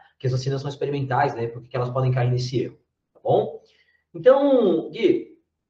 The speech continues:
se tu puder explanar aí pra gente, né, como é que funciona um teste de um fármaco ou de uma vacina, quais são, né, as fases que esse teste precisa passar, né, que, que esse fármaco, que essa vacina precisam passar, pra s-, poderem ser aplicadas, liberadas pra aplicação na população.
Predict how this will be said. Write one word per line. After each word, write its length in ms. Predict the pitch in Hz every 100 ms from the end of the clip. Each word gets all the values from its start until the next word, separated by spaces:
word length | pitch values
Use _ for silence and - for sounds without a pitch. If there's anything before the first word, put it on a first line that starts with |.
| -
se 40 |
tu 60 | -
puder 500 | 196 180 175 240 -
explanar 360 | - - 175 175
aí 100 | 180
pra 180 | 170 135
gente, 600 | 135 202 - - - - _ -
né, 320 | 135 170 - -
como 160 | 247 370
é 60 |
que 80 | -
funciona 640 | 330 285 - 233 262 254 254 - _ -
um 160 | 220
teste 340 | 226 190 - -
de 40 |
um 80 | 190
fármaco 800 | - - 160 190 185 156 151 151
ou 120 | 156
de 80 | 156
uma 120 | 156
vacina, 600 | 151 - - 156 185 156
quais 240 | - 139 139
são, 400 | - 165 190 185 _ -
né, 140 | 139
as 280 | 151 151 - -
fases 420 | 165 185 175 165
que 120 | -
esse 200 | 160 -
teste 220 | 156 156
precisa 520 | - 139 143 147 135 - - _
passar, 680 | 175 170 - 151 - 135 123
né, 140 | 139
que, 160 | 131 135
que 160 | -
esse 220 | 117 - -
fármaco, 380 | 135 131 123
que 60 | 110
essa 100 | 127
vacina 200 | 120 131
precisam 280 | 127 - 131
passar, 380 | 156 - - - - _
pra 200 | - 226
s-, 280 | 262 - -
poderem 280 | 202 196 190
ser 120 | 190
aplicadas, 540 | 180 180 165 156 147 131
liberadas 400 | 131 131 143 143
pra 120 | 156
aplicação 340 | - 143 -
na 60 | 135
população. 580 | 127 131 143 - -